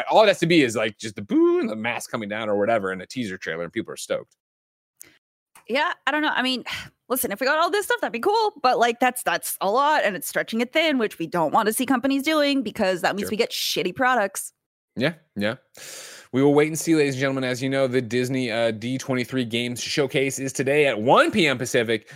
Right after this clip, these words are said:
Speaker 1: You can watch it right here on twitch dot T V slash kinda funny games with all of us from Kinda Funny as we mock Bless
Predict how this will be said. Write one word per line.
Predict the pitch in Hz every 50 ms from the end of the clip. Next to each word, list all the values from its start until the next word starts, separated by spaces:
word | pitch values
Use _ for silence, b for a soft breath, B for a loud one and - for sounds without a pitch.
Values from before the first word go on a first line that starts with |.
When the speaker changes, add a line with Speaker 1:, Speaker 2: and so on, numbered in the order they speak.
| 131 B
Speaker 1:
You | - 107
can | 110 139 123
watch | 113 110 113 -
it | 127
right | 92 101 120 139
here | 151 127
on | 117 110
twitch | - 113 110 -
dot | 104 101 -
T | 120
V | 113 117
slash | - 113 110 107
kinda | - 110 104 110
funny | - 139 151
games | 127 107 107 101 110
with | 127 127
all | 127 165 214 277 262
of | 214 185
us | 156 135 -
from | - 131 113
Kinda | 117 117 110 107
Funny | - - 104 101 107 98
as | 98 95 90
we | 101 123
mock | 120 95 104 117 - _
Bless | 98 92 95 90 -